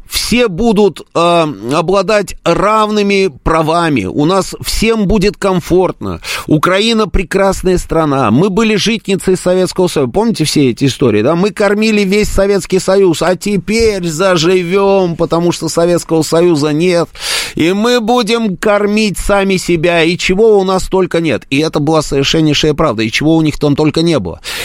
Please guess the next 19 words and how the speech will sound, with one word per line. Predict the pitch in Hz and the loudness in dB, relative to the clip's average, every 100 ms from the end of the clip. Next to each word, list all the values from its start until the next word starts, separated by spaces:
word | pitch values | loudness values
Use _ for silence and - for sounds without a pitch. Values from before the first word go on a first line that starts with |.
| - | -4
И | 143 | -2
наука | 180 196 214 214 175 | 0 0 0 0 0
была, | 143 143 107 85 71 | 0 0 0 -2 -8
и | - 147 | -2 -2
промышленность | - 160 175 190 - 165 151 | 2 0 2 0 0 -2 -2
была, | 127 156 139 98 | -2 -2 -2 -2
сельское | - 180 170 175 | 0 0 0 0
хозяйство | 151 165 156 170 156 160 | 0 0 0 0 0 -2
потрясающее, | 147 175 156 156 143 165 135 92 - 80 | -2 -4 0 -2 0 0 0 -2 -4 -4
море | 113 160 180 196 185 180 | -2 2 2 2 0 0
есть | 185 185 - | 0 0 0
с | 170 | 0
незамерзающими | 170 170 165 165 156 165 160 - 165 | 0 2 0 0 0 2 0 0 -2
портами. | 160 - 160 139 107 | -2 0 -2 0 -2
Просто | 107 196 233 240 - 196 | -2 0 2 0 -2 -2
замечательно. | 160 208 214 - 202 160 120 147 | 0 -2 -2 0 0 0 -2 0
Ну, | 190 | -2
действительно, | 196 208 - 202 135 131 | -2 -2 -2 -2 0 0
вот, | 151 143 | 0 -2